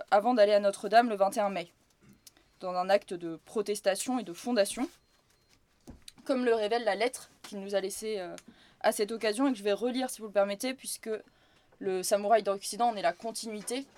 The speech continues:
et que ça permettra de, de situer le propos.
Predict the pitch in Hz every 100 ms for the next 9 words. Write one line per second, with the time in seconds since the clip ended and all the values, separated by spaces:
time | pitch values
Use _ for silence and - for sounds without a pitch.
0 | - 202 - 175 185 180 - 226 196 180
1 | 170 - _ _ _ - 202 208 - 254
2 | - 233 196